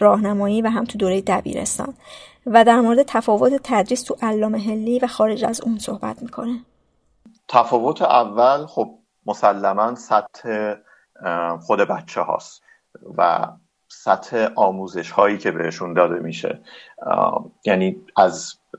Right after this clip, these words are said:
Speaker 2: مثلاً همون درس ریاضی که من، اه، اونجا تدریس می‌کردم، طرح درس خیلی متفاوت از خارج از سمپاد، یا شاید بگم حتی علامه علی، نمی‌دونم، من سمپادهای دیگر رو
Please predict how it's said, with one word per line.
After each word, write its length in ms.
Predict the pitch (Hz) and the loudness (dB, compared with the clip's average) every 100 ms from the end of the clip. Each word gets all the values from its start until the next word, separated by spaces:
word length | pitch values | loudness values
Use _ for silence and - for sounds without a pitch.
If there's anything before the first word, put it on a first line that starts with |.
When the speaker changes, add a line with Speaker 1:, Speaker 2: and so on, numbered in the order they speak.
| _ | _
Speaker 2:
مثلاً 500 | 107 107 98 98 101 | 0 4 4 6 4
همون 280 | 92 92 98 | 4 0 2
درس 320 | 98 95 - | 4 4 2
ریاضی 600 | 98 90 90 87 82 98 | -4 0 0 0 -2 -8
که 140 | 90 98 | -4 0
من، 340 | 90 85 170 - _ _ - | 2 0 -6 -18 _ _ -20
اه، 60 | - - - | -18 -14 -8
اونجا 220 | 214 196 | -4 -2
تدریس 500 | 165 92 - - - | 4 2 2 -6 -6
می‌کردم، 760 | 95 92 87 85 92 107 120 120 _ _ _ _ _ _ | -2 4 4 4 4 4 2 -2 _ _ _ _ _ _
طرح 360 | - 98 95 | 2 2 2
درس 320 | 92 104 113 - | 2 2 0 -8
خیلی 360 | - 117 110 | -4 -4 -4
متفاوت 640 | 87 85 92 - 87 85 | -8 -8 -6 -2 -2 -2
از 360 | 87 85 82 - - | -2 -2 -2 -10 -10
خارج 440 | - 92 85 85 | 2 2 2 -2
از 300 | 87 - - _ _ _ _ _ _ | -4 -6 -18 _ _ _ _ _ _
سمپاد، 580 | - 85 87 - - - _ - | -2 0 0 -4 -8 -10 _ -10
یا 140 | 95 | -6
شاید 300 | - 90 82 | 0 0 0
بگم 300 | 87 85 85 - | -4 -6 -8 -6
حتی 200 | 87 - | -2 2
علامه 360 | 82 82 - | 0 0 -6
علی، 220 | - - - | -8 -10 -8
نمی‌دونم، 440 | 85 82 - - - - - | -8 -6 -6 -8 -10 -12 2
من 300 | 101 92 - _ | 4 4 -4 _
سمپادهای 540 | - 87 80 82 87 | 2 2 2 0 -2
دیگر 240 | 85 85 | -2 -4
رو 120 | 82 | -4